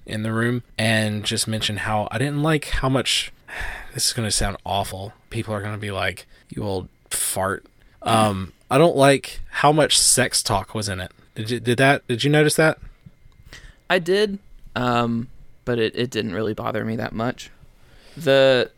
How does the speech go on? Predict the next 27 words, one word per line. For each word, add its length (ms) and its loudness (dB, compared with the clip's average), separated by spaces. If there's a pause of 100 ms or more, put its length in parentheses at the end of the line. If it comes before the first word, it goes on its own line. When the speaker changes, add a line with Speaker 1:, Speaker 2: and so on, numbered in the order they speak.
(160)
Speaker 2:
if 140 2
you 80 -2
think 220 -2
of 100 0
the 100 0
intended 420 0
audience 480 2
of 340 0
the 120 0
M 120 -2
C 160 -6
U, 360 0 (460)
they're 640 4 (100)
people 220 -2
our 260 2
age. 320 -8 (480)
They're 220 2
people 320 0
who 380 2 (200)
Speaker 1:
Huh. 120 -8
Speaker 2:
watched 400 2
Iron 240 2
Man 300 -2
in 160 -2
their 120 -4
teenage 400 -2
years 420 -6